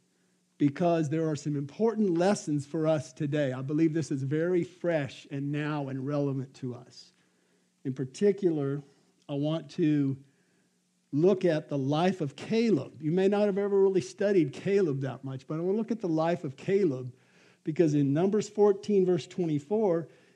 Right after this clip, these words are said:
it says, "My servant Caleb, because he has a different spirit in him, I will bring into the land where he went,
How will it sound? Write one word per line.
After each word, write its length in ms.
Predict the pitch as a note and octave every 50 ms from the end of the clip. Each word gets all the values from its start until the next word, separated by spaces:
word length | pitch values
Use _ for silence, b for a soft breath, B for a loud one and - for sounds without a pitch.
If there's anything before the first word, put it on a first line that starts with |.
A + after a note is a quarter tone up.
| b b
it 80 | C#3+
says, 280 | - - F3+ F3 E3 D3
"My 220 | D#3+ E3 D#3+ D#3+
servant 580 | D3+ - - - G3+ A3 A#3+ A3+ A3+ G3 E3+ -
Caleb, 640 | - - - G#3 G#3+ A3 G3+ D#3 C#3+ C#3 C#3 D3+ - b b b b b b b
because 460 | - D#3 C#3+ - - G#3 G#3+ G#3+ -
he 160 | G#3+ G#3+ G3
has 260 | F3+ G3 G#3 G3+ F#3 F3+
a 80 | F3
different 640 | D#3+ D3 C3+ G3 G3+ G#3+ G#3 - A#3+ A3 F#3 - -
spirit 680 | - - - - - B3 B3 B3+ B3 A3 F3+ D#3+ - -
in 240 | C#3+ C#3 C3 C3+
him, 300 | B2+ G#2+ C#3 B2 - - - _ _ _ _ _ _ _ _ _ _ _ _ _ _ _ _ _ -
I 200 | D3 D#3+ E3 F3
will 220 | F3 F3+ F3+ F3+ D#3+
bring 640 | D3 D#3+ F3+ G3 G3 F3+ D3+ C#3 C3+ C#3 C#3+ D3
into 280 | D3+ D3+ D3+ C#3 D3+ D3
the 140 | C#3 C#3+
land 480 | C#3 C#3 D3 E3+ F3+ F3 D#3 C#3+ C#3+ C#3+
where 160 | C#3 D3 C#3+ C3+
he 180 | C#3 D3 C#3+
went, 440 | C3+ C#3 D#3+ D#3 C3+ C3+ C#3 C3+ -